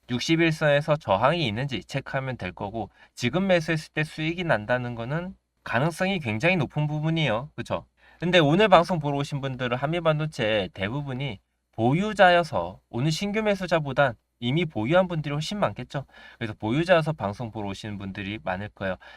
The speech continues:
평균 단가가 높은데 어떻게 해요 하시는 분들은 평균 단가를 낮추는 필요성이 있겠죠.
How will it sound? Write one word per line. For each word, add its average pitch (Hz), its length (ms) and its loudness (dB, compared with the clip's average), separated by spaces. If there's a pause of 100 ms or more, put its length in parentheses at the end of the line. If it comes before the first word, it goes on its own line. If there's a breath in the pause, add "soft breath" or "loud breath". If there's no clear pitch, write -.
(120)
평균 202 260 0
단가가 202 360 4
높은데 156 420 -4
어떻게 143 400 -4
해요 135 60 2
하시는 123 340 -4
분들은 107 440 -6 (280 loud breath)
평균 196 260 -4
단가를 190 380 -2
낮추는 160 560 -2
필요성이 160 800 -4
있겠죠. 139 460 -6